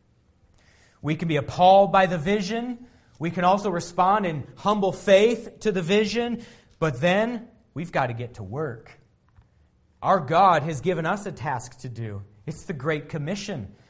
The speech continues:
And He's given us an institution to fulfill it with, the local church. So let us be about our God's business. Let us roll up our sleeves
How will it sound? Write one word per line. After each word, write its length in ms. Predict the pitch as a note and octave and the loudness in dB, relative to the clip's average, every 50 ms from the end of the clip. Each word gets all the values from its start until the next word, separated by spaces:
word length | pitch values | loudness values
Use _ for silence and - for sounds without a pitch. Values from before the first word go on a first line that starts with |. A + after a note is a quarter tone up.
| _ _ - | _ _ -8
And 80 | E3+ F3 | -6 -6
He's 140 | F3+ F3 | -6 -2
given 220 | F3+ G#3 G3+ F#3+ G3 | 0 0 0 0 0
us 160 | G3 F#3+ G3 | -4 -4 -4
an 120 | G3+ G3 | -4 -2
institution 680 | G3 G#3 G3+ G3+ G#3 A3 - - A3 B3+ C4 - - G#3+ | -2 -2 -4 -4 -6 -8 -4 -2 -2 -2 -2 -4 -4 -4
to 80 | G#3 G#3+ | -4 -2
fulfill 460 | G#3 A3+ A3 - - - B3+ C4+ C4 | -2 -2 -4 -4 2 4 4 4 4
it 100 | A#3 F#3+ | 4 2
with, 320 | D#3+ D#3+ D3+ D#3+ - - - | 0 0 -2 -2 -10 -16 -14
the 160 | C#3+ C#3 F#3+ G3 | -6 -2 -2 0
local 380 | F#3+ G#3 A3 A3+ A3 G#3 G3+ | 2 4 2 2 2 0 -4
church. 800 | G3 G3+ - - A#3+ C4 C4+ B3 F3+ - - - - - - _ _ _ _ _ _ _ _ _ _ _ _ _ _ _ _ | -4 -4 -6 -2 0 0 2 0 -2 -4 -8 -14 -18 -18 -18 _ _ _ _ _ _ _ _ _ _ _ _ _ _ _ _
So 140 | - D#3 | -12 -10
let 200 | D3 D3+ E3 E3+ | -6 -4 -4 -4
us 140 | D#3 C#3+ - | -6 -8 -10
be 160 | - E3 D#3+ | -10 -8 -8
about 440 | D3+ C3 B2 C#3+ C3+ C3 B2 A#2+ A#2 - - _ _ _ _ _ _ _ _ _ | -6 -4 -2 0 0 0 0 -2 -8 -16 -20 _ _ _ _ _ _ _ _ _
our 100 | - B2 | -10 -8
God's 340 | A#2 B2 B2 A#2+ A#2+ A2+ G2+ | -4 -4 -4 -2 -4 -6 -8
business. 800 | - B2 A#2+ B2+ A2+ A2+ G#2 G#2 G2+ G2+ - - - - - _ _ _ _ _ _ _ _ _ _ _ _ _ _ _ _ _ _ _ _ _ _ _ _ _ _ _ _ _ _ _ | -8 -8 -8 -8 -8 -10 -10 -10 -12 -12 -12 -14 -14 -14 -16 _ _ _ _ _ _ _ _ _ _ _ _ _ _ _ _ _ _ _ _ _ _ _ _ _ _ _ _ _ _ _
Let 140 | - B2+ B2+ | -8 -6 -6
us 140 | C3 B2+ - | -6 -8 -6
roll 240 | A#2+ C3 C#3 C#3 C3+ | -4 -2 -2 -2 -2
up 100 | C3 C3 | -4 -2
our 140 | C3+ B2+ | -4 -4
sleeves 840 | B2+ B2+ - - - B2+ C3+ C3+ B2+ A#2+ A2+ G#2 G2+ - - - | -4 -6 -8 -10 -8 -6 -6 -4 -4 -4 -6 -8 -10 -14 -14 -16